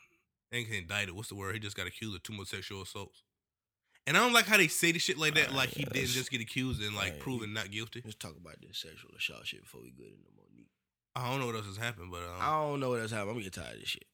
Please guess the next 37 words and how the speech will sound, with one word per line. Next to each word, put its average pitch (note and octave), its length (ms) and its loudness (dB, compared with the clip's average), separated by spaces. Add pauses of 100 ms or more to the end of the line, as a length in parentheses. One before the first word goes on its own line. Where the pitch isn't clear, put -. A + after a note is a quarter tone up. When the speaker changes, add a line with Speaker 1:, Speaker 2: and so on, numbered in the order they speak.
(560)
Speaker 1:
it's D3 160 -4
Speaker 2:
That's C3+ 220 2
what C3 160 -2
Dave A#2 240 2
Chappelle's F#2 260 -2
talking - 260 -12
about. - 180 -16 (960)
Speaker 1:
Nah, F#2+ 160 -10
it's, - 140 -6
it's, D#3+ 220 0
it's, F#3+ 280 2
oh, G3 120 8
it's G#3+ 80 4
real. A3 160 8
It, F3 400 2
it's F#3 160 0
like E3+ 180 4
it's E3 140 -4
real F3 180 4
deal D3+ 180 4
fucking B2 280 -6
Winshut. A2+ 300 -8 (840)
Speaker 2:
That's C#3 280 4
what C3 80 -4
Dave A2+ 200 4
Chappelle's D#2 300 -6
talking - 180 -16 (280)
about. G2+ 140 -8
Speaker 1:
It's A#2 160 -6
like, G2 140 -4
Speaker 2:
It's - 80 -4
Speaker 1:
I D3 60 8
Speaker 2:
like, G3 60 0
Speaker 1:
seen F#3+ 140 6
somebody E3+ 260 4
Speaker 2:
yeah. - 40 0
Speaker 1:
tweet. - 260 -2